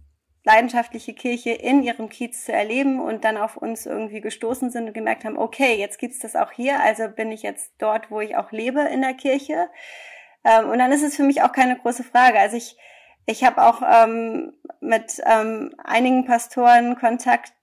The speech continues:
ähm, die weiter weg wohnen, also wo die, wo die Kirche weiter weg ist und wo Leute, die in Moabit leben, zu deren Kirchen gehen. Und da sag ich halt immer, ähm, „Schick sie doch zu uns, jetzt ist eine Kirche bei un-, äh,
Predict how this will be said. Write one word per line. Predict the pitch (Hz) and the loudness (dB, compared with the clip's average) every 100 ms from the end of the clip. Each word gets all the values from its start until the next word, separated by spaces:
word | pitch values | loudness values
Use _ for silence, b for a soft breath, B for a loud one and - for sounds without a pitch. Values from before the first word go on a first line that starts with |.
| - | -8
ähm, | - 214 220 220 190 _ _ - _ _ | -2 -2 -2 -8 -12 _ _ -20 _ _
die | 233 226 220 208 | -10 -8 -8 0
weiter | 202 226 269 262 220 | 2 4 2 0 2
weg | - - - | 0 -2 -4
wohnen, | 269 285 294 311 294 | 0 2 2 0 -2
also | - 208 214 | -4 -4 -4
wo | 214 214 | -4 -4
die, | 208 208 | -4 -6
wo | 220 | -8
die | 214 | -8
Kirche | - 277 294 277 | -2 0 0 0
weiter | 233 226 240 214 | 2 2 0 -2
weg | 208 - | -2 -2
ist | 247 254 | -4 -4
und | 226 220 | -8 -6
wo | 226 | -6
Leute, | 220 220 262 240 | 0 0 0 -4
die | 226 | -8
in | 226 220 | -10 -2
Moabit | 226 214 247 262 | 0 0 -4 -8
leben, | 226 233 233 | -6 -6 -6
zu | - 220 | -8 -4
deren | 220 240 240 | 0 0 0
Kirchen | - 285 294 285 | -4 -2 -2 -4
gehen. | 214 202 196 202 B B B B B | -6 -6 -8 -10 B B B B B
Und | 233 | 4
da | 233 233 | 6 8
sag | 240 254 | 6 4
ich | 262 247 | 0 0
halt | 233 | 0
immer, | 247 254 247 240 - | 0 2 4 4 4
ähm, | 226 226 | 4 2
„Schick | 233 330 | 0 -2
sie | - 370 | 2 4
doch | 269 - | 4 2
zu | - | 2
uns, | - 403 359 233 | 4 4 4 2
jetzt | 226 | 0
ist | 254 - | 0 -4
eine | 240 | -4
Kirche | - 294 285 330 | 4 4 6 4
bei | 285 254 262 - _ | 6 6 4 0 _
un-, | 277 277 262 | 4 4 4
äh, | 247 240 | -2 -2